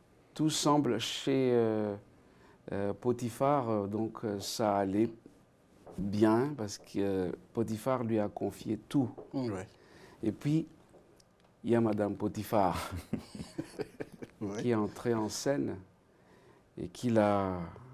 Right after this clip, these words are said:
Speaker 1: tenté. Mais j'aime beaucoup la réponse qu'il a donnée à Madame Potiphar. « Comment ferais-je un si grand mal
Speaker 2: Mm.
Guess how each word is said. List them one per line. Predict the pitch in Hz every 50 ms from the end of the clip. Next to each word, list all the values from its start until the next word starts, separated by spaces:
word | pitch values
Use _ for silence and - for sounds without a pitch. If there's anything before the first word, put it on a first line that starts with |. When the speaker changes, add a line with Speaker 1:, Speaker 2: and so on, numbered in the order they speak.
| - - 98 - -
Speaker 1:
tenté. | - 123 117 117 113 - - - 139 151 175 190 - - - - _ - - _ _ - - - - - - - - - - _ _ _ -
Mais | 104 107 113 113 110
j'aime | 98 95 120 127 139 127
beaucoup | 120 113 - - 156
la | 143 131
réponse | 107 110 110 - - 139 139 135 -
qu'il | - - 127 117
a | 113
donnée | 107 98 95 95 92 95 95 92 87 90 - - _ _ _ _ _ -
à | 95 92 92
Madame | 90 92 95 92 95 95 95
Potiphar. « | 95 98 98 - 98 - - 110 98 87 - - - - _ - -
Comment | - 190 190 180 180 180 180 208
ferais-je | 190 - - - 156 139 139 127 160 175 165 135 113 92 85 82 82 - - - - - - - - _ _ _ -
un | 123 127 127 127
si | 127 - - - - 170
grand | 131 110 101 98 110 110
mal | 107 107 117 143 160 170
Speaker 2:
Mm. | 185